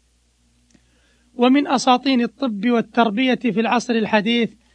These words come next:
الذين استخدموا الصوم الدكتور ألان كوت، حيث استخدم الصوم في علاج السكر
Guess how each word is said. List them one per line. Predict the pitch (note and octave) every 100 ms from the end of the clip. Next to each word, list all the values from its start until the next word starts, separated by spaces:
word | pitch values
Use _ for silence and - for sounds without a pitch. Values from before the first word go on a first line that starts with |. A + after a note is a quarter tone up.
| _ -
الذين | A3+ A#3+ B3+ C4
استخدموا | G3 C#4 A3 A3 A#3
الصوم | A3+ - B3 A#3+ A3+ - _ _ _ A3+
الدكتور | F#3 A3+ - B3 B3 A#3 - A#3
ألان | A#3+ A3
كوت، | G3 A#3 A3 - _ _ _
حيث | - C4 C#4+ A#3+
استخدم | B3 - B3+ G#3 A#3+ A3+
الصوم | - B3+ B3 G3
في | A#3 G#3+
علاج | A3+ A#3 G#3
السكر | G3 - - - A#3